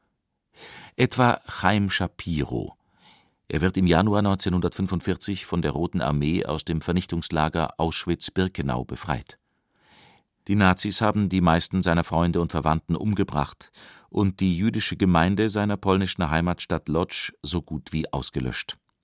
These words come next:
Also beschließt Chaim Shapiro, wie tausende andere osteuropäische Juden auch, nach Palästina zu gehen. Der Weg dorthin führt über die U-S-amerikanische Besatzungszone in Deutschland.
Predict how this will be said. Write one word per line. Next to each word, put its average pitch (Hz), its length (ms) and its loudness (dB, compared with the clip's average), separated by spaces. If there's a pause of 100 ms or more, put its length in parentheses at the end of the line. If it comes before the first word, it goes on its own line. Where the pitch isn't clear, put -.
(460)
Also 196 240 4
beschließt - 480 -4
Chaim 98 180 0
Shapiro, 101 720 0 (420)
wie 78 180 0
tausende 85 480 2
andere 85 440 2
osteuropäische 76 800 -2
Juden 78 320 -2
auch, 85 400 0 (220)
nach 78 280 2
Palästina 76 580 -4
zu - 140 -6
gehen. 58 280 -6 (840)
Der 90 160 6
Weg 104 180 4
dorthin 151 540 0 (120)
führt 139 320 -4
über 107 260 0
die 95 200 0
U-S-amerikanische 95 1160 0
Besatzungszone 87 960 0
in 101 200 -4
Deutschland. - 560 -6